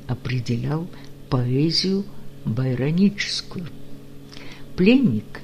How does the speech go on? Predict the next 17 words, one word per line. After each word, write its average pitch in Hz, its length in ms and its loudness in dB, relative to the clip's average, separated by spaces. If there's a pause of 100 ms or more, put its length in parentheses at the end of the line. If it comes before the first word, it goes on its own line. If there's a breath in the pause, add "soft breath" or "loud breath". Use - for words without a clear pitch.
(120)
бестрепетно 131 1160 2
глядит 147 520 2 (220)
в 120 60 -6
лицо 120 420 0
смерти, - 800 -2 (460 loud breath)
с - 180 -4
радостью 147 1000 4 (200)
внимает 139 840 2
буре 190 680 4 (280 loud breath)
немощному 156 1300 2 (220)
вою. 120 600 -2 (680 loud breath)
Даже 151 480 4 (360 loud breath)
грозные 180 760 6
черкесы 151 1120 2 (400)
дивятся 131 920 2
его 123 320 -2
смелости 190 960 0